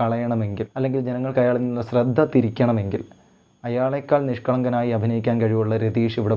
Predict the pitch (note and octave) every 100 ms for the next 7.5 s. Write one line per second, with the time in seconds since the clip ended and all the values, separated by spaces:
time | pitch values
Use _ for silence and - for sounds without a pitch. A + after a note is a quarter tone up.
0 | G#2 G#2+ A2 G#2+ G#2 G2+ - - - _
1 | _ C3 C#3 C#3 C#3+ - - A2+ C3 D3+
2 | F3 E3+ A#2+ E3 C#3+ - C#3 C3 B2+ B2+
3 | C#3 C3+ A#2 A2 A2+ G#2+ A#2+ A2+ B2+ B2+
4 | B2 B2 A#2 A2 G#2+ E2+ - _ _ -
5 | _ B2 B2 C3 B2+ B2+ B2+ A#2+ B2 B2+
6 | B2 A2+ B2 B2 B2 A#2+ B2+ B2+ B2 A#2
7 | A#2+ A2+ A2+ A2